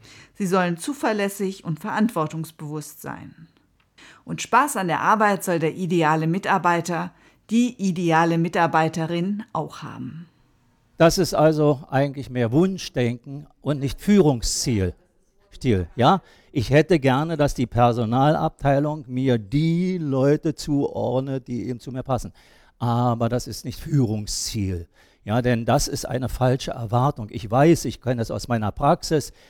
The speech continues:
Speaker 2: dass manche, äh, Kollegen auf der Führungsebene sich ständig beklagen, „Ja, also das ist in meiner Abteilung nicht so fun-, funktioniert, wie ich mir das wünsche. Es liegt eben daran,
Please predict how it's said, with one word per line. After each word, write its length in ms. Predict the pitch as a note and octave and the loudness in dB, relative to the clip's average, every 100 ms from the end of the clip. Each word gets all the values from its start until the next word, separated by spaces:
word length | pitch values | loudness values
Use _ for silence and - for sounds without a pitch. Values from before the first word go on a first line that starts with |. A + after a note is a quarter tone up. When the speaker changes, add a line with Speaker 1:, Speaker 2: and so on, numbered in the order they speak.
| _ | _
Speaker 2:
dass 240 | - A#2 A2+ | -2 -2 0
manche, 540 | B2+ D#3 - D3+ B2+ _ _ _ | 0 0 0 0 0 _ _ _
äh, 220 | A#2+ B2 | -2 -2
Kollegen 760 | - D3 B2 A#2+ C3 C#3+ C#3 | 0 2 4 4 4 2 -2
auf 200 | A#2 A2+ | -6 -6
der 160 | - A#2+ | -4 -4
Führungsebene 840 | - D3+ D3 C3 - B2 C3+ C3+ | 2 4 4 -2 -2 -2 -2 -2
sich 160 | A2 - | -4 -4
ständig 380 | C3+ C#3+ D3+ - | -2 0 -2 -6
beklagen, 340 | - B2 G#2 | 0 0 2
„Ja, 320 | G2+ G#2+ B2 - _ | 0 2 0 -2 _
also 180 | - A#2 | -6 -2
das 220 | A2 A#2+ | 0 0
ist 140 | C3+ C#3 | -2 -6
in 100 | A2 | -4
meiner 320 | G#2+ D3+ C#3+ | -2 -2 -4
Abteilung 400 | A#2+ - B2 A2 | -4 0 0 0
nicht 180 | A2+ - | -8 -4
so 320 | C#3 D#3 E3+ | 2 4 4
fun-, 440 | - D3+ D3 - - | 2 0 0 -6 -8
funktioniert, 840 | E3 D3 - D3 B2+ C3+ D#3 C3 | -8 -8 -4 -2 2 4 4 2
wie 80 | B2+ | -6
ich 140 | - | -6
mir 80 | B2+ | -2
das 240 | A#2+ - | -2 0
wünsche. 300 | D3 D#3 D3 | 0 0 -4
Es 100 | A#2+ | -6
liegt 180 | C3+ B2+ | -8 -6
eben 200 | B2+ A2 | -6 -2
daran, 420 | A#2+ C3 C#3 C#3+ | 2 2 2 -2